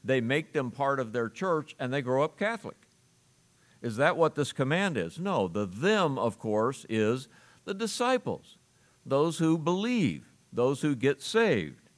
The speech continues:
Acts two forty-one, at Pentecost, it says, "Then they that gladly received his word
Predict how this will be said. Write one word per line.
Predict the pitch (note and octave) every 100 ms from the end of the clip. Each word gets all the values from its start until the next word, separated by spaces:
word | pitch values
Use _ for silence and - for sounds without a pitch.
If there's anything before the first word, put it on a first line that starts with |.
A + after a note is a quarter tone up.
| _ _ _ _ _ _ -
Acts | C#3 D3+ -
two | - D3+
forty-one, | A#2 C#3 C3 A2 C#3+ G3+ C#3 D3+ D#3+ - - _ -
at | G#2 -
Pentecost, | C3 F3 G3 A#2 G#2 B2 -
it | A#2+
says, | - C3 A2
"Then | G2+ D#3 F#3+ F#3 C3
they | D3+ E3+
that | D3+ C#3 G2+
gladly | B2 D3 D#3+ E3+ E3
received | C#3+ A#2+ - D#3+ D#3+ D3+ B2+
his | C#3+ A#2+
word | C#3 G#3+ G#3+ D#3 G#2 D#2